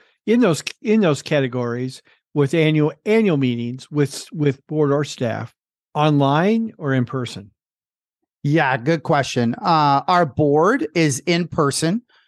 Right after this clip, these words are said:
Speaker 2: Uh, it's the only in-person meeting we have a year, uh, 'cause our board's spread out on, I don't know, they're in, like, nine different states now. Uh, so board is, is, an-, is, uh,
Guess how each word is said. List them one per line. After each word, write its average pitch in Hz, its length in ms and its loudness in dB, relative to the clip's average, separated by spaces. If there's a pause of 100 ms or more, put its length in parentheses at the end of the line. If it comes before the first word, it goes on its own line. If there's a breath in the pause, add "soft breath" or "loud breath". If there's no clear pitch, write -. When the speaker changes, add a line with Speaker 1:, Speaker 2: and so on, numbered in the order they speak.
(160)
Speaker 2:
Uh, 139 240 2
it's 160 160 -4
the 156 160 0
only 180 280 0
in-person 165 560 -2
meeting 147 300 0
we 135 140 0
have 139 180 0
a 139 60 -4
year, 131 540 -2
uh, 131 220 2
'cause 135 220 -2
our 143 140 2
board's 131 320 -2
spread 147 260 -2
out 131 340 2 (600)
on, 131 400 0 (480 soft breath)
I 120 80 -6
don't 104 140 -6
know, - 200 -10 (100)
they're 147 200 0
in, 135 80 0
like, 120 180 -2
nine 139 340 2
different 127 300 -6
states - 380 -6
now. 120 260 -2 (420 soft breath)
Uh, 151 540 2
so 190 180 2
board 202 360 2
is, 202 240 0
is, 165 320 2
an-, 165 260 0
is, 147 460 -2 (320)
uh, 127 380 0